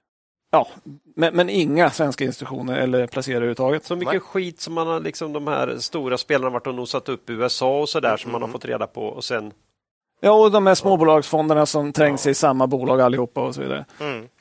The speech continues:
Speaker 1: Sen kan man säga att det kanske är dold potential då, att det finns svenskt inter-, inter-, institutionellt kapital som kanske hittar till Kitron då.
Speaker 3: Ja.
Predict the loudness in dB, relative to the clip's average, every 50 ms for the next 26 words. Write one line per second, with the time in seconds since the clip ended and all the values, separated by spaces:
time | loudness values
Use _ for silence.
0 | _ _ _ 0 0 2 4 6 6 6 6 6 6 4 4 4 4 2 4 2
1 | 4 4 4 4 4 2 0 -4 -2 2 4 4 4 4 4 6 6 6 6 6
2 | 6 4 4 2 0 -4 -4 -2 -2 -2 -4 -6 -8 -10 -12 -18 -20 -20 -20 -14
3 | -2 0 2 2 2 0 -2 -6 -6 -6 -8 -8 -6 -6 -8 -8 -6 -6 -6 -6
4 | -6 -8 -6 -6 -6 -6 -8 -10 -12 -14 -8 -4 0 0 0 0 0 -2 0 4
5 | 6 6 6 4 2 -2 -4 -4 -6 -10 -14 -6 -4 -4 -2 -2 -2 0 0 0
6 | 0 _ 2 2 2 2 -2 -4 -6 -6 -6 -6 -8 -8 -10 -12 -16 _ _ 2
7 | 2 2 2